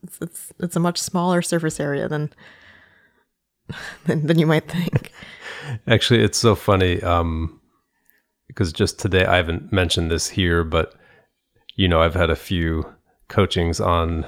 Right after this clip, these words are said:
Speaker 2: voiceover technique, <laughs> which basically is about advertising.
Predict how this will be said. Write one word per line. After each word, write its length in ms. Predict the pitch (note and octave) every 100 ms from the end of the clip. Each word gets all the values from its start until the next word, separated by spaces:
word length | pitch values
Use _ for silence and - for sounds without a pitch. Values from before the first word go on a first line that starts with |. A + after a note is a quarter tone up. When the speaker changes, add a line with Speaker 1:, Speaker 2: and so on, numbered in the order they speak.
| -
Speaker 2:
voiceover 800 | - E2+ G#2 - F#2+ F2+ F2+ E2+ - -
technique, 600 | - G2 - F#2 F2 - - -
<laughs> 140 | - -
which 380 | F#2+ F2 - - - - -
basically 680 | A2+ A#2+ - F#2 D#2+ D#2+ D2+ _ _ _ _ - -
is 180 | - F2
about 440 | E2+ D#2+ D#2 - - _
advertising. 800 | F#2 E2+ E2 - D#2+ D#2+ E2 D#2+